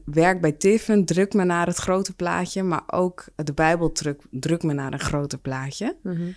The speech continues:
Speaker 1: En ik denk dat dat heel gezond is, ja.
Speaker 2: Ja, dat denk ik ook. En misschien dat daardoor ook wel meer, ik denk ook dat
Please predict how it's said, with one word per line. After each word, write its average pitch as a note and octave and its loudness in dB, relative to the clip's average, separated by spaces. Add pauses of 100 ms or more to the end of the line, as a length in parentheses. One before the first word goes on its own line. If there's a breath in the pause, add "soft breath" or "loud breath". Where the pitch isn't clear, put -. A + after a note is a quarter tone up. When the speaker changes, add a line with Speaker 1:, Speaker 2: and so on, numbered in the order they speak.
(320 loud breath)
Speaker 1:
En D#3 0
ik D#3+ 2
denk D3+ 0
dat D#3 -4
dat C3+ -10
heel C#3 -6
gezond D#3+ -2
is, C3 -12
ja. D3+ -6 (340 soft breath)
Speaker 2:
Ja, F#3+ -4
dat E3+ -6
denk G#3 0
ik F#3 -8
ook. F#3+ 4
En C#3+ -4
misschien G3 -2
dat F#3+ 0
daardoor F#3+ 2
ook A#3 0
wel G3 0
meer, G3+ 2
ik G3 -4
denk G#3+ -2
ook G#3 0
dat G3 -8